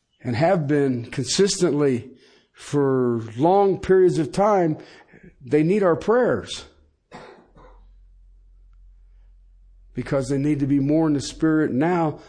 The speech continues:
than they were a week ago or a month ago, year ago. If you have begun in the Spirit, are you now perfected in the flesh? And yet how many try that?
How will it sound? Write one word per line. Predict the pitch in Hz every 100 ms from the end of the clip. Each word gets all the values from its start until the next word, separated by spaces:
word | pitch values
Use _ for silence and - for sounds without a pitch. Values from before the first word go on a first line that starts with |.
| -
than | 127 135
they | 147
were | 147 160 156
a |
week | 147 180 175
ago | 151 127 147 143
or | 135
a | 131
month | 147 180 175
ago, | 143 143 143 135 117 - - _ _ _ _ _
year | 127 151 139
ago. | 117 113 98 92 - _ _ _ _ _ _ _ _ _ _ - - _
If | 123 165
you | 175
have | 180 151
begun | 151 170 180
in | 185
the | 165
Spirit, | 151 - - 156 151 143 - -
are | 131
you | 143 143
now | 147 156
perfected | 180 202 180 - 156 214 208
in | 196
the |
flesh? | 147 - 147 233 - - - _ _ _ _ _ _ _ _ _ _ _ _ _ _ _ _ _
And | 120 131
yet | 135
how | 135 151
many | 160 156 147
try | 147 147 135 120
that? | 101 90 -